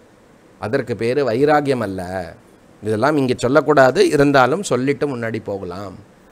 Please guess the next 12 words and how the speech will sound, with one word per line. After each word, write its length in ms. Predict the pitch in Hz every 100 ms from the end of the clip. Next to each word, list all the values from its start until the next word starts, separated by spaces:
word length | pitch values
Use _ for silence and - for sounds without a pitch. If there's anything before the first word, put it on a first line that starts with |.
| - _ _ -
இல்லையா? 280 | 117 160 131 - - -
அப்போ 420 | - 98 160 - -
ஒரு 180 | 151 120
விஷயத்தில் 640 | 117 160 - 101 101 - _ _ _ -
ஹேட்ரடோ 640 | 131 147 151 139 101 95 - - _ -
இல்ல 240 | 127 143
விரக்தியோ 840 | 117 120 147 156 - 156 120 110 - _ - _ _ _ _ _ _ _ _ _ _
இல்ல 380 | 95 117 156 - - -
"ச்சே 120 | 165 160 - _ _ _
போதுண்டா" 500 | 117 160 180 165 143 107 - _ _ _ _ _ -
அப்படின்னு 500 | 113 120 127 135 139
இல்லாம, 640 | 143 117 110 101 98 107